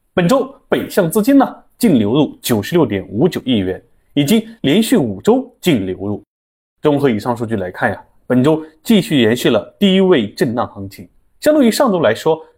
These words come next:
底部特征更加明显，而且有的板块出现了共识，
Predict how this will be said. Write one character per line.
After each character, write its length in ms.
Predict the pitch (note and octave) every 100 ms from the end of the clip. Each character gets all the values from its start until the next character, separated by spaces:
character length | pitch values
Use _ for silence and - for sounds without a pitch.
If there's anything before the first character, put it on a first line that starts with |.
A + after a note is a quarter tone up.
| -
底 160 | A#2+
部 180 | A2 G3
特 140 | F3 D3
征 260 | D3+ D3 -
更 220 | C3+ A2
加 160 | A2 A2
明 180 | F#2+ G#2
显， 160 | - - _ _ -
而 80 | C3+
且 240 | C3 - _ _
有 200 | F#3+ F3+
的 80 | C#4
板 260 | - A#2+ -
块 160 | D#3 - -
出 100 | D3+
现 140 | C#3
了 80 | C3
共 220 | F#3+ B2+
识， 360 | - A2+ D3